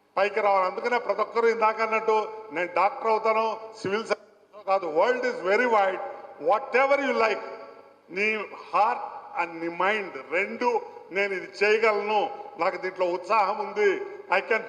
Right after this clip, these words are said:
prove myself" అని మీరు ఆలోచించగలిగితే you will come up in life. That is what is creativity is.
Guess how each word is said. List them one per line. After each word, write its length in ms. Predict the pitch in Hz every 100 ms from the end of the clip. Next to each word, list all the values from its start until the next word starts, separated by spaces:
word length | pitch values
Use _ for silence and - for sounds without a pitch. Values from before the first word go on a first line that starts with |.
| -
prove 220 | 226 247
myself" 500 | 196 214 - 214 202 - - - - - _ _ _ _ -
అని 240 | 190 214 202
మీరు 240 | 180 170
ఆలోచించగలిగితే 1200 | 165 220 220 - - 190 165 147 - 165 165 - - - - -
you 80 | 185
will 140 | 202
come 160 | 190 190
up 160 | 190 175
in 60 |
life. 260 | 156 123 - - _ _ _ _ _ _ -
That 100 | 170
is 160 | 180 156
what 200 | 190 208
is 300 | 208 - 170
creativity 640 | 185 175 175 - 160
is. 80 | 147